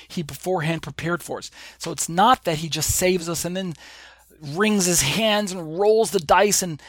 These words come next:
and, and flips a coin in hopes that, that somehow we, we end up in the camp of keeping the Torah.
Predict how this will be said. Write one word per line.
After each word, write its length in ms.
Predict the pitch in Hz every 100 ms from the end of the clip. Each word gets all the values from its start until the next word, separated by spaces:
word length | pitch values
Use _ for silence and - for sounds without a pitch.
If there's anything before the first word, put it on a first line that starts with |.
| - -
and, 220 | 160 143 - -
and 220 | 165 147 -
flips 320 | 226 233 -
a 60 |
coin 300 | - 214 214
in 100 | 196
hopes 580 | 170 139 196 226 226 -
that, 260 | - 185 - - _ -
that 200 | 190 190 - - -
somehow 640 | - 226 202 170 202 196
we, 300 | 180 175 135 - -
we 160 | 180 -
end 200 | 214 214
up 160 | 220 - 202
in 340 | 196 196 165
the 140 | 165
camp 440 | - - 196 196 180
of 240 | 165 -
keeping 380 | - 202 185 165
the 80 | 143
Torah. 380 | - 120 -